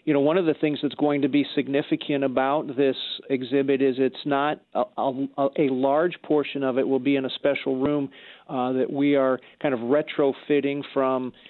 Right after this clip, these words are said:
uh, meeting space, social space, uh, into exhibit space for this, uh, a Steeler legacy form forged in black and gold, uh, but not everything is gonna be limited to that. There are going to be other exhibits throughout the museum, including,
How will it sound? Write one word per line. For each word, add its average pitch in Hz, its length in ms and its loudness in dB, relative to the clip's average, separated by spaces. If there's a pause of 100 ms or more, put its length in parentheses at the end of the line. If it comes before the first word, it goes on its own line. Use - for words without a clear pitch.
(180)
uh, 131 160 -4
meeting 147 420 2 (100)
space, 139 380 2 (240)
social 143 440 0
space, 135 360 0 (380)
uh, 147 100 -8
into 151 480 0
exhibit 131 500 -2 (120)
space 127 340 0 (180)
for 143 240 2
this, 135 260 0 (580)
uh, 143 340 -14 (300)
a 131 80 -6 (160)
Steeler 139 380 2 (220)
legacy 139 420 -2 (100)
form 139 360 -2 (160)
forged 143 360 0
in 139 120 0
black 135 280 0
and 135 120 -4
gold, 160 340 2 (320)
uh, 135 220 0
but 151 160 0
not 180 180 2
everything 185 460 0
is 143 100 -2
gonna 156 180 0
be 139 120 2
limited 151 360 2
to 117 100 0
that. 113 180 2
There 127 80 -2
are 123 40 -4
going 151 180 0
to 151 40 0
be 143 220 2
other 143 260 2
exhibits 135 440 0 (100)
throughout 143 280 2
the 147 60 -6
museum, 139 560 0
including, 143 840 0